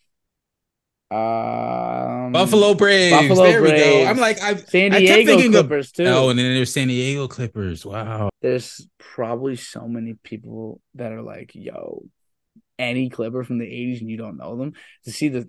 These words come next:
Speaker 1: the eighties Lakers,
Speaker 2: Oh, hey,
Speaker 1: I,
Speaker 2: Lakers.
Speaker 1: I should have this clapped. I mean, like, obviously you could go with, like, the, the, the, the big guys. I'm gonna start with maybe Rambis.
Speaker 2: I'm about to
Speaker 1: Yeah.
Speaker 2: say, that actually might be a pretty
Speaker 1: Oh,
Speaker 2: high
Speaker 1: no.
Speaker 2: number.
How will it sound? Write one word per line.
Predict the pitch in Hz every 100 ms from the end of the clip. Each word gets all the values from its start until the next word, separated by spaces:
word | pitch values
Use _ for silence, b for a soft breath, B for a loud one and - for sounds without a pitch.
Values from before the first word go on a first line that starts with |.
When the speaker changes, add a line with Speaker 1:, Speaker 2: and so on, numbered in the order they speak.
| -
Speaker 1:
the | 120
eighties | 135 180 190 156 117
Lakers, | 117 156 285 - 135 120 117 - - _ _ _ _ _ -
Speaker 2:
Oh, | 85
hey, | 87 120
Speaker 1:
I, | 139
Speaker 2:
Lakers. | 104 82 76 - - _ _ -
Speaker 1:
I | 123
should | 131
have | 131 123 113
this | 101
clapped. | - - 123 117 101 - -
I |
mean, | 135 135 131
like, | 120 -
obviously | 123 123 120 120 120
you | 110
could | 110
go | 113 117
with, | 117 117
like, | 110 117 120 - -
the, | 120 107 -
the, | 123 57 -
the, | - - -
the |
big | 120 127 135
guys. | 110 95 98 123
I'm | 127
gonna | 143
start | - 135 90
with | 90 -
maybe | 98 - - -
Rambis. | - 131 139 170 - _ _ _ _ _ _ _ _ _ _ -
Speaker 2:
I'm | 165
about | 196
to | 170
Speaker 1:
Yeah. | -
Speaker 2:
say, |
that | - 466
actually | 247 190
might | 151 139
be | 131
a | 113
pretty | 196 202
Speaker 1:
Oh, |
Speaker 2:
high | 196 214
Speaker 1:
no. |
Speaker 2:
number. | - 104 87